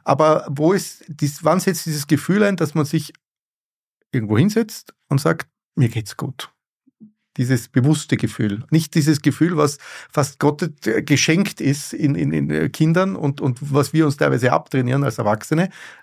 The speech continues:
aber dieses Bewusste, weil wir ja auch reden, ob man, äh, sich auch t-,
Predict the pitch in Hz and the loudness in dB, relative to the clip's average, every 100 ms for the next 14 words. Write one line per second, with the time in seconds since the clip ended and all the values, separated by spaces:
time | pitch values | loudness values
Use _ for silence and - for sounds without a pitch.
0 | _ 143 147 147 - - 147 147 135 151 | _ 0 2 0 -6 -4 -2 -2 0 0
1 | 143 208 - 196 156 151 147 143 139 160 | 2 0 0 -2 2 4 4 2 2 2
2 | 165 156 143 156 143 147 - - - 139 | 2 -2 0 2 2 -2 -14 -18 0 2
3 | 131 135 - - - - 151 143 - - | 4 4 2 -2 -8 -8 -8 -8 -12 -8
4 | - - 139 - - - - | -4 0 0 -2 -8 -20 -10